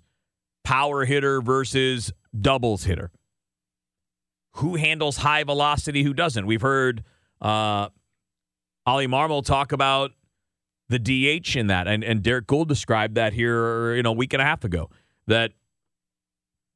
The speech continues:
you know, sometimes the D H is gonna be based on the kind of pitcher, not just the handedness of the pitcher, but the kind of pitcher.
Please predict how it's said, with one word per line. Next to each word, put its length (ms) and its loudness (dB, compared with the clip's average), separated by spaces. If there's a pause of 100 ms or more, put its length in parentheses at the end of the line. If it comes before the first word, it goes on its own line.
(600)
you 100 0
know, 100 2
sometimes 560 0
the 100 0
D 240 0
H 240 -2
is 80 -4
gonna 160 0
be 120 0
based 320 0
on 100 2
the 80 -2
kind 260 0
of 60 -6
pitcher, 320 -2
not 200 -2
just 240 -6
the 100 2
handedness 600 -2
of 120 0
the 80 0
pitcher, 320 -2
but 180 -6
the 80 -6
kind 400 -2
of 120 -2
pitcher. 320 -2